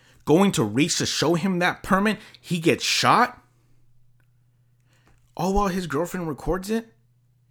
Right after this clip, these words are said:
And while, while Philando Castile is there bleeding, dying, what does the cop do?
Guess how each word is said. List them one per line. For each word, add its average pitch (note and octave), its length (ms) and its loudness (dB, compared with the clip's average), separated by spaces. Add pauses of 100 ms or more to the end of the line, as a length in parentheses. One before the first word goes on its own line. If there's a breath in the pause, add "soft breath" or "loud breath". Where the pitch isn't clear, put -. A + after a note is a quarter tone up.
(360 soft breath)
And C3 120 4
while, F3 440 -2
while D3+ 260 2
Philando F3+ 480 -2
Castile E3 540 0 (340 loud breath)
is C3+ 200 0
there C#3 380 2 (240 soft breath)
bleeding, D#3 720 2 (480 soft breath)
dying, C#3 540 2 (640)
what A#2+ 100 0
does F3 160 2
the F#3+ 80 -4
cop F3 280 -4
do? A#3 280 0